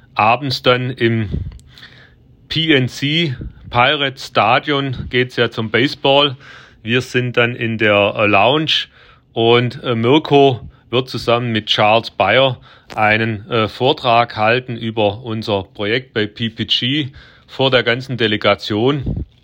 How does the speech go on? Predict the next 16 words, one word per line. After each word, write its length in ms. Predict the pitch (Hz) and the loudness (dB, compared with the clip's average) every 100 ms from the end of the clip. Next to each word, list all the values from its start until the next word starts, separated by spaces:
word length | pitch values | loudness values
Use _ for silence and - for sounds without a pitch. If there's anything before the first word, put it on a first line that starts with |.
| _ - - - - _ _ | _ -20 -20 -20 -20 _ _
Von 200 | - 117 | -2 2
daher, 420 | 117 123 131 123 - | 4 4 4 2 2
äh, 180 | 127 117 | 2 2
bin 180 | 151 | 0
ich 140 | 135 131 | -4 0
sehr 180 | 131 131 | 0 0
gespannt. 480 | 120 - 123 151 | -2 -2 0 0
Wir 140 | 131 117 | -4 0
werden 220 | 127 127 | 0 0
hier 120 | 120 | -6
sicher 500 | 117 127 135 123 120 | -6 -6 0 -2 0
einen 300 | 113 110 110 | -2 0 -2
Impuls 560 | 117 107 117 120 120 - _ _ | -8 -10 -6 -6 -6 -14 _ _
setzen 460 | - 131 135 - 135 | -4 -4 -4 -8 -4
können 440 | 127 127 135 131 - _ _ | -2 0 -2 -4 -10 _ _
und 420 | - 120 120 110 | -4 -2 -2 -6